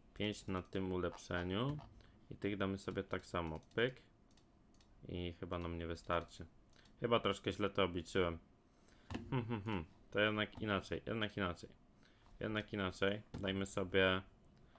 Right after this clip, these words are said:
damy sobie, wiecie co, po trzy. Po trzy to będzie tak odpowiednio. Patrzcie to, damy sobie tak, trzy takie, trzy takie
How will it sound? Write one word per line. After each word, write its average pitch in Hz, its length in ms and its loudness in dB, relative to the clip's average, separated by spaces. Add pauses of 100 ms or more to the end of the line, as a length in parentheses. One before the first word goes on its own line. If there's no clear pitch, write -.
(1000)
damy 113 180 0
sobie, 110 340 2
wiecie 104 260 -2
co, 127 160 0
po - 160 -6
trzy. - 360 2 (640)
Po - 80 -10
trzy - 240 0
to 135 120 4
będzie 117 200 4
tak - 180 -4
odpowiednio. 87 580 2 (580)
Patrzcie 101 300 -4
to, 80 160 0
damy 95 220 0
sobie 98 220 -2
tak, 80 280 -2
trzy - 260 -10
takie, 135 440 4 (800)
trzy - 240 -2
takie 135 460 2